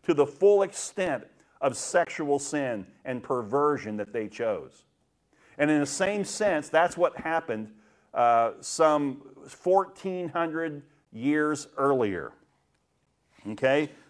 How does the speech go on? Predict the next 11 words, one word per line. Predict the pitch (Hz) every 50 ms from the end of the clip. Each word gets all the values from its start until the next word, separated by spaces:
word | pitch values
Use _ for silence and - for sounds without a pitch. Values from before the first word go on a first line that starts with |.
| _
This | - 147 143 -
is | 151 143 117
a | 139 139 135 127 123 123 - - _ _
time | - 180 175 175 175 180 175 175 165 139
when, | 131 131 127 120 120 110 - - _ _ _ _ _ _ -
uh, | - 117 113 113 - -
Israel | 156 175 180 143 139 151 156 156 151 151 -
is | - 139 117 123
in | 127 120
serious | 110 - - - 151 151 151 147 147 143 139 -
trouble. | - - 135 127 117 - 135 123 -